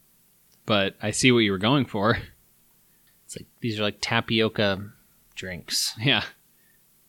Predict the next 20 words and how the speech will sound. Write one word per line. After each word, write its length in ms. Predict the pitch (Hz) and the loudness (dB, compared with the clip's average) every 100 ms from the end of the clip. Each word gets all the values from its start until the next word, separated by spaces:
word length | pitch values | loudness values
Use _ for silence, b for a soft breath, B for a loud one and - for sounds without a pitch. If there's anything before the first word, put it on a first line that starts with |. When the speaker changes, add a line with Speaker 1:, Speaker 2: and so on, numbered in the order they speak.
| _ b b - | _ b b 2
Speaker 1:
I 60 | 165 | 4
don't 160 | 285 | 6
hate 240 | 165 185 - | 10 8 8
them. 300 | 110 98 92 _ _ _ _ _ _ _ _ _ _ | 2 0 -6 _ _ _ _ _ _ _ _ _ _
Speaker 2:
Certainly 320 | - 254 226 | 0 2 6
don't 180 | 175 131 | 6 6
hate 180 | 131 131 | 8 6
them. 80 | 139 | 6
Speaker 1:
Consistency 560 | 175 190 247 - 151 | -2 -2 -2 0 2
is 240 | 127 107 - - | 2 0 -6 -2
weird, 280 | 110 90 | 0 -2
though. 240 | - 104 117 _ _ _ _ _ _ _ _ _ _ _ _ - | -6 -10 -12 _ _ _ _ _ _ _ _ _ _ _ _ 4
Speaker 2:
I'm 140 | 156 | 6
just, 240 | 160 180 160 - | 6 4 2 -2
I'm, 140 | 185 - _ _ _ - | -4 -4 _ _ _ -4
I'm 80 | 160 | -2
struggling, 880 | - - 196 196 196 180 170 165 147 B B _ _ _ _ _ _ _ _ _ _ _ _ _ _ _ - | 0 4 4 4 4 6 6 4 0 B B _ _ _ _ _ _ _ _ _ _ _ _ _ _ _ -10
struggling 440 | - 156 151 147 | -2 0 2 2
to 80 | 131 | 2
understand 680 | 123 117 - 101 90 90 | 0 0 0 0 -2 -6